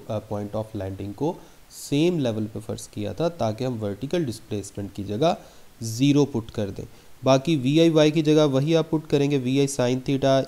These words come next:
एवाई की जगह minus जी put कर दिया। इस तरह से आपके पास ये बन गया,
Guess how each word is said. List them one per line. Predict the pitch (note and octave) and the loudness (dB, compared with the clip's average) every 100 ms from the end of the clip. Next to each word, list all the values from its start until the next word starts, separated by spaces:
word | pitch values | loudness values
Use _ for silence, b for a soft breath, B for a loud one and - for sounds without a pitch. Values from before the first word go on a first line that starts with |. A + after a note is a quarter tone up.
| - | 0
एवाई | B2+ C3+ C#3 C#3 | 2 2 4 2
की | C#3 | 0
जगह | C3 B2+ B2 | 0 2 2
minus | A2 G2+ G#2 B2+ C3+ | 0 0 0 0 0
जी | C#3 | -2
put | C#3 C#3 - | -2 -2 0
कर | B2+ | -2
दिया। | A#2 A#2+ A#2 A#2 B B B - | 0 0 0 -2 B B B -4
इस | F#3+ | 0
तरह | - F3 E3 | 2 4 4
से | F3 E3+ E3+ - | 2 0 0 2
आपके | B2+ B2+ D3 | 0 2 -2
पास | C#3 A#2+ A#2 A#2 A#2+ | 0 2 2 0 -6
ये | A#2 C#3 | -2 0
बन | D3 C#3 | 2 0
गया, | B2+ B2+ B2+ | 2 2 2